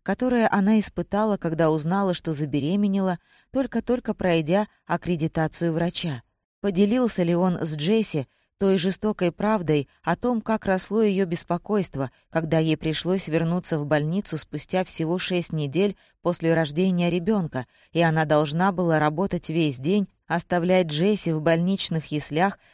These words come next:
с половины восьмого утра до шести вечера? Спускаться вниз, чтобы покормить ее грудью, и дежурить по ночам, чтобы остаться в должности старшего судебного распорядителя.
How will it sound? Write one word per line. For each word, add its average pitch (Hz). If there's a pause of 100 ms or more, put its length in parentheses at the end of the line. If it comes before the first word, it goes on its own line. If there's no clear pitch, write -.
с -
половины 175
восьмого 160
утра 170
до 160
шести 139
вечера? 165 (220)
Спускаться 240
вниз, 202
чтобы 165
покормить 165
ее 151
грудью, 180 (280)
и 180
дежурить 202
по 254
ночам, 190 (140)
чтобы 160
остаться 175
в 160
должности 180
старшего 151
судебного 147
распорядителя. 143